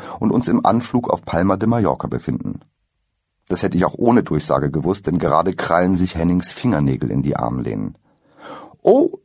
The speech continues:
da muss ich schnell noch mal wohin“, zwitschert Audrey. Henning ist um die vierzig und hat seine Bio-Imkerei von Deutschland nach Mallorca verlegt.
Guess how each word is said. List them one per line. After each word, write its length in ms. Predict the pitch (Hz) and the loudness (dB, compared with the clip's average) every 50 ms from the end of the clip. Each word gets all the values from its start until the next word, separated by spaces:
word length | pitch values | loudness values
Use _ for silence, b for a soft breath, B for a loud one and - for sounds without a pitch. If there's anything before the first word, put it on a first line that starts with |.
| _ - | _ -2
da 180 | 107 143 143 | 2 4 6
muss 200 | 147 151 165 156 | 6 6 4 4
ich 140 | - - - | 2 0 0
schnell 520 | - - - 131 123 123 127 147 185 214 | 0 0 2 4 6 6 8 6 8 8
noch 260 | 240 240 214 175 - - | 8 6 6 4 4 4
mal 300 | 151 143 147 151 139 143 | 4 6 6 6 6 4
wohin“, 500 | 147 131 131 107 82 69 67 69 76 90 - _ _ _ _ _ | 4 4 4 4 4 4 2 2 0 -2 -6 _ _ _ _ _
zwitschert 460 | - - - 95 90 - - 78 - | -10 -4 -2 -2 0 0 -2 -2 0
Audrey. 420 | - 67 71 69 - 52 58 - - - _ _ _ _ _ _ _ _ _ _ _ _ _ _ _ _ _ _ _ _ _ _ _ _ | 0 0 0 0 -2 -4 -4 -4 -6 -8 _ _ _ _ _ _ _ _ _ _ _ _ _ _ _ _ _ _ _ _ _ _ _ _
Henning 560 | _ - - 208 233 180 123 113 139 180 208 | _ 0 4 6 6 6 6 6 4 4 4
ist 320 | 214 - 143 147 - - - | 2 2 0 0 -2 0 0
um 160 | 139 147 135 | 2 2 4
die 100 | 123 120 | 2 0
vierzig 840 | 117 - - 180 185 185 185 - - - 117 151 185 - - - - | -2 0 2 4 4 4 2 0 -2 2 2 2 2 0 -6 -6 -2
und 160 | 113 117 113 | 0 2 2
hat 160 | 131 127 - | 2 2 4
seine 180 | 127 117 127 110 | 4 4 4 2
Bio-Imkerei 1300 | 101 90 117 143 175 196 160 101 - - - - 110 104 95 - 104 92 85 78 82 78 80 95 131 185 185 B B B B B B | 2 2 2 2 4 6 6 4 4 2 -2 0 0 0 0 2 0 2 4 4 4 4 4 4 2 2 0 B B B B B B
von 220 | B - 113 101 | B 0 0 2
Deutschland 600 | 92 110 113 123 120 - - 127 120 123 - - | 4 6 4 4 4 2 2 2 2 2 2 0
nach 160 | - 110 - - | -2 -4 -2 0
Mallorca 480 | 117 110 101 104 101 110 - 104 85 | 0 2 4 4 4 2 2 0 -2
verlegt. 560 | - - 76 69 65 60 - - - - - | -2 -2 -2 -2 -2 -2 -4 -8 -12 -20 -20